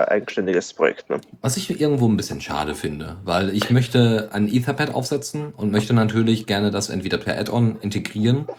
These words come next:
Speaker 2: oder möchte, äh, das eigentlich alles unter Dach und Fach haben. Also vielleicht möchte ich später auch Ether Impress haben,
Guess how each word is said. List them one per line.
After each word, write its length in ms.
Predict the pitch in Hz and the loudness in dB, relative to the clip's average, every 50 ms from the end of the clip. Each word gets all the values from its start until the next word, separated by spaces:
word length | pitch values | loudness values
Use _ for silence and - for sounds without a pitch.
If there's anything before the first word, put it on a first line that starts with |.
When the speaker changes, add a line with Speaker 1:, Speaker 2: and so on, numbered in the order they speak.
| - - - - _ - | -16 -20 -20 -18 _ 0
Speaker 2:
oder 340 | 107 110 117 117 110 110 | 2 4 6 6 6 4
möchte, 1040 | 110 107 104 104 104 - - 110 101 98 98 101 101 95 - - 92 92 90 90 90 | 6 4 4 4 2 2 2 2 2 4 2 0 -2 -2 -2 -2 -2 -2 0 -2 -2
äh, 40 | - | -2
das 220 | 95 95 - - | -4 -4 -4 -4
eigentlich 340 | - - 95 92 - - - | -4 -4 -4 -4 -4 -6 -4
alles 220 | - 92 - - - | -4 -4 -2 0 0
unter 320 | 117 104 104 82 52 - | 2 2 4 2 2 2
Dach 160 | 95 101 92 - | 0 0 0 0
und 140 | 95 - | -2 -2
Fach 220 | - 101 - - - | -4 -6 -6 -6 -6
haben. 260 | 76 67 - - - | -6 -6 -6 -8 -8
Also 220 | - - 90 90 | -6 -4 -2 -4
vielleicht 280 | - - - 92 92 - | -2 -2 0 0 0 0
möchte 200 | 104 101 - 101 | 0 -2 -2 -4
ich 80 | 92 - | -8 -4
später 500 | - - 104 104 - 95 92 90 - - - - - - - - | 0 0 0 2 2 2 2 0 0 -6 -12 -18 -18 -18 -12 -6
auch 240 | - 95 - - - - | -4 -4 -4 -4 -8 -4
Ether 640 | - 135 120 120 - - 120 104 101 101 101 98 - | 0 0 0 0 0 2 2 4 6 6 4 4 4
Impress 420 | 160 156 135 120 113 101 - - - | 2 2 2 2 0 -2 -4 -4 -4
haben, 280 | 80 67 65 - - | -4 -4 -4 -6 -8